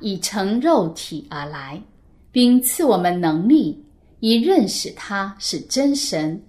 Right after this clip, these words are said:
并在他儿子耶稣基督里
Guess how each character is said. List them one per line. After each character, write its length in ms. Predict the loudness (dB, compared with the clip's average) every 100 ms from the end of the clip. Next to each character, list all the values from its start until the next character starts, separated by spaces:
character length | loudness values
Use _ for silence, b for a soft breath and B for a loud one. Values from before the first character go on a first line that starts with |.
| b b b b
并 200 | 4 6
在 180 | 6 4
他 180 | 2 -2
儿 260 | 0 0 0
子 380 | -2 -4 -6 -4
耶 160 | -2 0
稣 220 | 0 -2
基 240 | 0 0
督 180 | 2 2
里 340 | 0 -2 -8